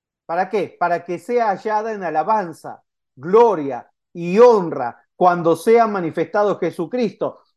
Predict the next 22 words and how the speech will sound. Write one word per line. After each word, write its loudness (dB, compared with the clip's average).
¿Quién -2
me -4
está -4
diciendo? -4
"Sometida 2
a -2
prueba 4
vuestra -2
fe". -4
¿Se -4
da 0
cuenta? -6
Dios -4
prueba -2
tu -8
fe. -6
¿Para -4
destruirla? -8
No. -2
¿Para, 2
eh, 4
para, -2